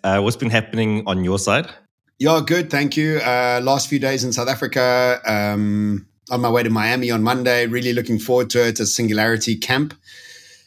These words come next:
Speaker 2: And, uh, I'm gonna be listening to some really, really smart people around courage, blockchain, Bitcoin,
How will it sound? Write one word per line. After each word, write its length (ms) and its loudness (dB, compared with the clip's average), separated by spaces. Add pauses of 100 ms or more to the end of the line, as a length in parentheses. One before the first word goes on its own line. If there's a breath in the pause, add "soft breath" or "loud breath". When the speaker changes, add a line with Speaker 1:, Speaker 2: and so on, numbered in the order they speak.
(100)
Speaker 2:
And, 360 0
uh, 280 2
I'm 60 -4
gonna 160 2
be 80 2
listening 380 2
to 80 -2
some 240 0
really, 320 4
really 200 4
smart 360 0
people 560 2
around 1000 -2
courage, 600 -2
blockchain, 1120 -2
Bitcoin, 1200 0